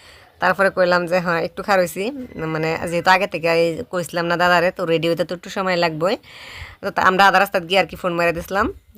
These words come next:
তো দাদা already রেডি হইতাছে, আমরা একটু খারইছি। হারাবাড়ির সামনে গিয়ে এই যে দেখুন finally আয়া পড়ছে, আমরার গাড়িতে আয়া উঠতে পড়ছে।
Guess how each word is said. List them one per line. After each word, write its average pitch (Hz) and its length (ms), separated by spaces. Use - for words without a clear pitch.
তো 160 300
দাদা 170 260
already 160 360
রেডি 165 220
হইতাছে, 165 400
আমরা 160 240
একটু 165 180
খারইছি। 190 580
হারাবাড়ির 165 300
সামনে 160 320
গিয়ে 175 260
এই 170 180
যে 170 80
দেখুন 170 240
finally 165 520
আয়া 147 220
পড়ছে, 165 400
আমরার 151 300
গাড়িতে 160 260
আয়া 151 100
উঠতে 151 220
পড়ছে। 165 240